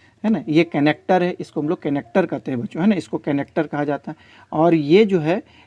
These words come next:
एक नली में इस प्रकार चले जाती है, ये इस प्रकार एक नली में चले जाती है। यहाँ पर भी इस प्रकार एक नली होती है, इस तरह नली बनी रहती है।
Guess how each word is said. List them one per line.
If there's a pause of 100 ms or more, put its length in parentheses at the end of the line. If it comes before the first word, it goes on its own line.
(160)
एक (220)
नली
में
इस
प्रकार
चले
जाती
है, (1400)
ये
इस
प्रकार
एक
नली
में
चले
जाती
है। (2500)
यहाँ
पर
भी
इस
प्रकार
एक
नली
होती
है,
इस
तरह
नली
बनी
रहती
है।